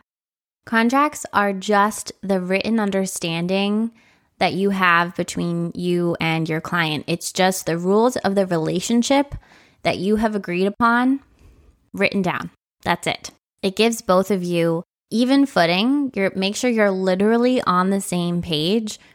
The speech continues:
when it comes to your relationship and the things that you promise and the things that your client promises.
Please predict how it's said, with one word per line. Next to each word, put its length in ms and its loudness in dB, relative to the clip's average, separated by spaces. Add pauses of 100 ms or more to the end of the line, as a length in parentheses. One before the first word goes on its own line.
when 160 2
it 100 -4
comes 360 -2
to 200 0
your 260 0
relationship 760 2
and 180 0
the 40 0
things 360 -2
that 160 -4
you 180 -2
promise 520 2
and 140 -2
the 60 -4
things 320 -6
that 160 -6
your 160 -8
client 400 -2
promises. 640 0